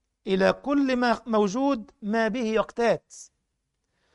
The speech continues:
وأوصل إليها أرزاقها،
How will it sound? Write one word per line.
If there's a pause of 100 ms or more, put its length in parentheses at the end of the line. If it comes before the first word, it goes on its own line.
(180)
وأوصل
إليها
أرزاقها،